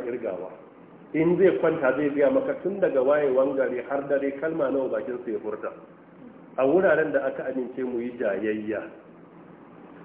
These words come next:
shine a wurin da'awa. Ka kira mutane kana wa'azi da hikima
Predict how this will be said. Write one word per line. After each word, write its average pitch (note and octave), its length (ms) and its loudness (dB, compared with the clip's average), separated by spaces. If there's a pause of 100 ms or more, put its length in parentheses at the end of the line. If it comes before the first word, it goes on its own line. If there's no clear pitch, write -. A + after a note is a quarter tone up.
(120)
shine D3 260 2
a A2 60 0
wurin C3+ 380 2
da'awa. G#2+ 380 -2 (600)
Ka A2+ 100 -6
kira C#3+ 300 6
mutane A#2+ 440 2
kana C#3 260 4
wa'azi B2+ 440 0
da B2+ 100 0
hikima C3+ 680 0